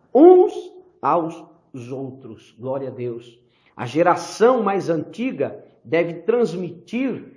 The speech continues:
à mais recente a sua fé cristã,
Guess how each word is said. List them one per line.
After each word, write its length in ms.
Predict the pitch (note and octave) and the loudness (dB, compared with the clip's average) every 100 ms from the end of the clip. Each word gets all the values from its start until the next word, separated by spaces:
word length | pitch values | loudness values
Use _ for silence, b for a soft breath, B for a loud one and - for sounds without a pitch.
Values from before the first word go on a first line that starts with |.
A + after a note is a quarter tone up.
| B B _ | B B _
à 140 | A2 E3+ | -20 -14
mais 380 | C#3+ E3 A3 B2+ | -6 -4 -4 -6
recente 840 | D3 D3 - E3+ A3+ - - _ _ _ | -10 -10 -8 -6 -6 -8 -18 _ _ _
a 100 | C3+ | -14
sua 320 | B2+ D3 D3+ | -14 -6 -6
fé 220 | C3 D3 C#3 | -4 -6 -8
cristã, 640 | D#3 D#3+ - C#3+ E3+ | -10 -12 -8 -6 -6